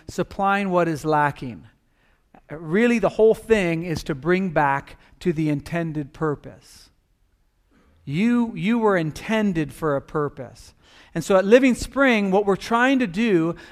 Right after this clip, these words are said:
is we're trying to reach with the gospel, and then when we get people here, restore them to a healthy life, uh, in relationship with Jesus.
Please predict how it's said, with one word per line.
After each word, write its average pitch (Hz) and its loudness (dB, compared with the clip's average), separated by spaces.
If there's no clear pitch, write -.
is 180 -2
we're 190 2
trying 233 2
to 196 2
reach 233 -2
with 240 -4
the 190 0
gospel, 170 -4
and 190 0
then 226 2
when 233 2
we 214 0
get 214 -2
people 233 -2
here, 233 -2
restore 240 -2
them 190 -2
to 190 -6
a 170 -8
healthy 196 -4
life, 170 -4
uh, 170 0
in 180 -4
relationship 165 -4
with 143 -10
Jesus. 139 -8